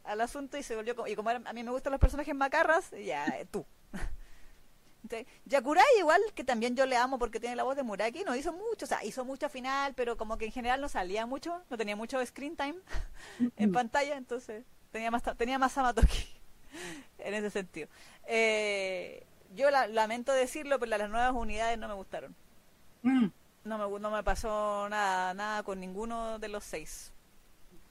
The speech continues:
Speaker 1: Encontré como muy ñeco. Sobre todo Totsuitare Honpo, sorry.
Speaker 2: Mm.
Speaker 1: Sorry, la, el, el humor de Sasara, hoy.
Speaker 2: Ah, ni un brillo.
Speaker 1: Ni un brillo, weón, nada.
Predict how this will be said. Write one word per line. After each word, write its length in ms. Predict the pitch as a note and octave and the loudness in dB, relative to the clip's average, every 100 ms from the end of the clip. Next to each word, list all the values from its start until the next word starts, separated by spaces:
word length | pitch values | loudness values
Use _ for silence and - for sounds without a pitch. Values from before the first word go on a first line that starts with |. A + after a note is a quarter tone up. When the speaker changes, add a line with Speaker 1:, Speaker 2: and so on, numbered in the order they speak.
| - - - | -20 -20 -16
Speaker 1:
Encontré 360 | F#3 F3+ F#3 | -14 -10 -10
como 240 | F#3+ F3+ F3 | -8 -8 -8
muy 220 | F#3+ A3 | -6 -6
ñeco. 440 | G#3+ F#3+ D#3+ - | -6 -8 -8 -10
Sobre 220 | - F#3 G3 | -6 -2 2
todo 240 | D#4 F4+ | 4 6
Totsuitare 520 | D#4+ D4+ D#4+ D4 C4 B3 | 6 4 0 2 2 4
Honpo, 360 | G3+ F3+ - | 2 2 -8
sorry. 720 | F3 - D3+ F3 G3+ F#3+ F#3 E3+ - - - | -6 -4 -4 0 0 0 -2 -4 -10 -16 -10
Speaker 2:
Mm. 240 | G#3 A3 G3+ | -2 0 2
Speaker 1:
Sorry, 500 | E3+ E3 D#3 G3+ F#3+ | 2 2 2 2 2
la, 200 | F3+ F3 | 4 2
el, 160 | C#3 F#3 | 4 0
el 160 | F3+ F#3 | 2 0
humor 340 | F#3 G3+ A#3 | 0 4 4
de 100 | G#3+ | 4
Sasara, 560 | G3+ A#3+ C#4 A3+ A#3 A3 | 0 -2 0 2 2 2
hoy. 640 | G3 G#3 G3+ G3 G3 F#3+ F3 - | 2 0 -2 -2 -2 -4 -8 -4
Speaker 2:
Ah, 100 | - | 4
ni 80 | A#3+ | 4
un 100 | A3+ | 6
brillo. 320 | G#3+ C4 C4+ - - - | 6 10 8 8 -12 8
Speaker 1:
Ni 120 | - | 10
un 80 | C#5+ | 10
brillo, 480 | F4+ F#4 F#3 F3 E3+ | 8 -6 -4 -4 -4
weón, 340 | E3 D#3+ E3 | -6 -6 -6
nada. 520 | D#3+ C#3+ E3 E3+ D#3 | -6 -4 -2 -2 -4